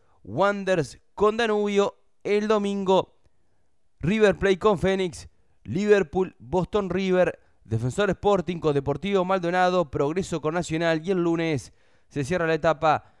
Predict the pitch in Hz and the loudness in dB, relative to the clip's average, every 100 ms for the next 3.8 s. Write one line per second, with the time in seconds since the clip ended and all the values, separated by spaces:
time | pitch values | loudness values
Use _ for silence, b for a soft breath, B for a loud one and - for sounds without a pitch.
0 | b _ - 160 165 - _ 185 185 160 | b _ 0 0 0 -6 _ -2 0 0
1 | 147 151 151 - _ _ _ _ _ _ | 4 4 2 -2 _ _ _ _ _ _
2 | _ 143 156 143 147 143 135 _ _ _ | _ 0 0 -2 -2 -2 -4 _ _ _
3 | _ - 156 139 80 - 78 | _ -4 2 2 0 -8 -16